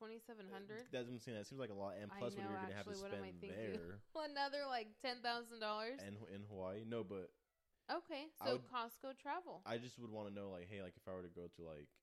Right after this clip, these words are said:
Speaker 2: American Airlines or Spirit or
Speaker 1: Right.
Speaker 2: Virgin or Galactic or
Speaker 1: Galactica?
Speaker 2: Or nasa Airlines.
Speaker 1: nasa Airlines. Um, so anyways, okay. Well, that's cool. Um,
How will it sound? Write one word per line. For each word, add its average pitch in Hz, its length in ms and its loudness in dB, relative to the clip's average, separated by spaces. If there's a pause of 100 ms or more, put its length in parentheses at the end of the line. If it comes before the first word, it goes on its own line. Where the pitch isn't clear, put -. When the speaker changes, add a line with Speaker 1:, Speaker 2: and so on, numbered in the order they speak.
(220)
Speaker 2:
American 85 320 -6
Airlines 82 400 -8
or 71 80 -14
Spirit 82 420 -4
or 78 140 -8
Speaker 1:
Right. 95 320 -4
Speaker 2:
Virgin 82 180 -10
or 69 460 -14 (160)
Galactic 76 640 -10
or 78 320 -12 (160)
Speaker 1:
Galactica? 220 1040 -2 (520)
Speaker 2:
Or 76 60 -14
nasa 76 420 -10
Airlines. 87 500 -6 (220)
Speaker 1:
nasa 190 480 -6 (100)
Airlines. 196 580 -6 (140)
Um, 214 600 2 (280)
so 277 200 2
anyways, 277 520 2
okay. 359 420 -2 (560)
Well, 247 420 4 (280)
that's 226 360 2 (220)
cool. 277 420 0 (580)
Um, 220 640 4